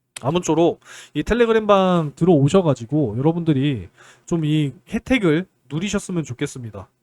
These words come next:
그래서 구독자분들이시라면 실시간 텔레그램방에도 입장을 하시고 브리핑도 받으시고 정보도 받아보시면서 단기적으로, 중기적으로 타점 확실하게 제공받으시고, 좀 전에 보여드렸던 요런 종목들,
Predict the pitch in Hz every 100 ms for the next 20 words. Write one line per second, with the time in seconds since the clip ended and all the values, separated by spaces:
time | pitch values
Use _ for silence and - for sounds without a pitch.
0 | _ - 143 - 156 196 - 190 160 156
1 | 165 135 170 151 120 151 117 - - -
2 | - - 202 214 208 190 240 240 220 214
3 | 196 185 175 165 123 - 147 139 180 -
4 | 127 143 107 78 _ _ _ - 202 202
5 | 214 196 180 156 160 160 160 139 147 175
6 | 175 143 156 151 131 160 131 107 127 127
7 | 85 _ - - _ 165 180 208 214 196
8 | 190 196 185 156 170 196 196 175 131 117
9 | 160 _ - 226 - 180 117 _ - -
10 | - 214 196 143 156 151 - 151 160 117
11 | 143 104 82 _ - - - 208 233 247
12 | 220 170 220 233 233 226 214 196 165 180
13 | 226 160 170 185 - 123